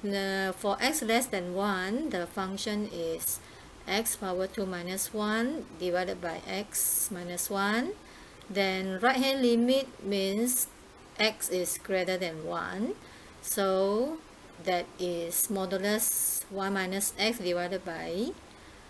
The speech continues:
x minus one plus n. So next, to continue the calculation,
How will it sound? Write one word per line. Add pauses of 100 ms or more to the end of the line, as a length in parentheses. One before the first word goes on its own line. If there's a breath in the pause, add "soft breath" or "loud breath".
(200 loud breath)
x
minus
one (340)
plus (200)
n. (1700)
So (840)
next, (580)
to
continue (560 loud breath)
the
calculation,